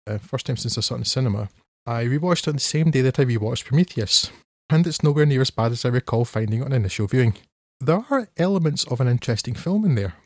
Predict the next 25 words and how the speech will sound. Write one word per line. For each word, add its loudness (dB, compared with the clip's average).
Ripley 0
has -4
been -2
the -2
hero -2
of -4
the -4
previous -4
films, -4
and -4
now 2
you 0
have -2
her -2
finally 2
beaten -2
by 2
the 0
corporations 0
that -10
she -4
was -6
continually 0
battling 0
against. -4